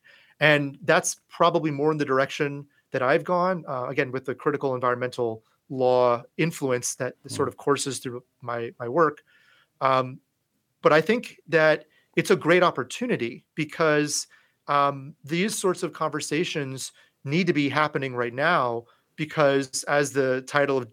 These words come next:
Speaker 1: of, uh, Joshua's book suggests, technology seems to sort of have this runaway, um, kind of, uh,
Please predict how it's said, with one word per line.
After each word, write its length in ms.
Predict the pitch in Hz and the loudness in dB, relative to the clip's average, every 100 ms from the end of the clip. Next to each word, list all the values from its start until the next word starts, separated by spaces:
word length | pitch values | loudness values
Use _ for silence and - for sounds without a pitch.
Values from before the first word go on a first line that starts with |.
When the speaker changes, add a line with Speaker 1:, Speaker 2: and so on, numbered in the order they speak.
| _ | _
Speaker 1:
of, 240 | 135 123 127 | -8 -6 -6
uh, 200 | 120 117 | -6 -4
Joshua's 440 | 131 127 - 117 | -2 -2 -2 -2
book 240 | 107 160 | 2 2
suggests, 580 | - 127 - 135 - - - - _ | 0 -8 -2 -2 -2 -6 -12 -20 _
technology 600 | - 170 147 170 175 147 | 0 2 4 4 4 -2
seems 400 | 127 170 170 175 | -4 -4 -2 -4
to 80 | 165 | -4
sort 160 | 151 143 | -4 -2
of 60 | |
have 160 | 135 131 | -2 -2
this 160 | 135 | -4
runaway, 640 | 127 135 143 139 127 123 120 _ _ _ - | 0 0 2 2 2 0 -4 _ _ _ -8
um, 520 | 123 123 123 117 147 _ _ | -6 -6 -8 -12 -20 _ _
kind 160 | - 135 | -8 -6
of, 260 | 123 120 _ _ - | -6 -10 _ _ -14
uh, 480 | 123 123 120 120 | -10 -10 -10 -10